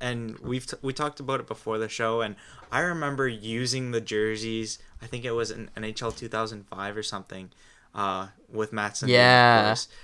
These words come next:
Speaker 1: and using the dark green jerseys that said, uh, I'm pretty sure Saint Pat's as well. It was almost like a Comic Sans font,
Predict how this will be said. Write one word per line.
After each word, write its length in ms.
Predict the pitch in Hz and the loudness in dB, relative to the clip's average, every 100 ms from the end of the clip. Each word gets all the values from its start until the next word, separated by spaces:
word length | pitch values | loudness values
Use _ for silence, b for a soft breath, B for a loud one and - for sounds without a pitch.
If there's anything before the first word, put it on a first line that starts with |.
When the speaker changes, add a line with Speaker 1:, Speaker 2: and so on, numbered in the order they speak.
| b b | b b
Speaker 1:
and 380 | - 110 110 95 | -6 -4 -6 -6
using 520 | 113 131 131 123 113 - - - | -4 -2 -2 -4 -8 -14 -20 -12
the 100 | - | -10
dark 380 | 101 135 156 151 | -2 2 2 2
green 320 | 143 147 143 | -4 -4 -4
jerseys 560 | 123 123 123 123 120 113 - | -2 -2 -4 -6 -8 -10 -12
that 180 | 98 - | -12 -6
said, 280 | - 113 107 b b b _ | -4 -4 -6 b b b _
uh, 60 | 113 - - - | -18 -18 -12 -10
I'm 100 | 113 | -8
pretty 180 | 139 | -4
sure 200 | 139 135 | -2 -2
Saint 280 | 123 127 117 | -2 -4 -4
Pat's 340 | - 113 117 117 | 0 0 0 -4
as 120 | 107 | -6
well. 500 | 107 101 104 104 - - | -4 -2 -4 -8 -10 -4
It 60 | |
was 280 | 113 117 98 | 0 2 0
almost 420 | 107 113 127 135 135 | -2 -4 -2 -2 -4
like 100 | 117 | -6
a 80 | |
Comic 400 | 107 - 117 117 | -6 -2 -2 -2
Sans 440 | - - 110 110 107 | -6 -2 -2 -4 -8
font, 380 | - 113 117 | -6 -4 -4